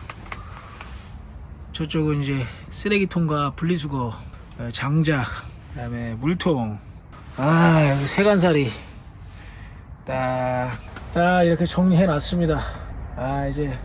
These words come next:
올겨울 아지트, 함덕 아지트, 이 잡부 포차 난리 났어, 이제.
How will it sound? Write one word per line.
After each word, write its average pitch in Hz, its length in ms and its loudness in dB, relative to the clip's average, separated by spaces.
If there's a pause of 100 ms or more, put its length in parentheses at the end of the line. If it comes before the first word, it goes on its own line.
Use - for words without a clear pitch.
올겨울 165 360 4
아지트, 151 520 2 (400)
함덕 226 340 4
아지트, 151 340 0
이 135 200 -4
잡부 165 280 -4
포차 135 480 -4 (300)
난리 143 260 0
났어, 139 280 -6
이제. 120 200 -12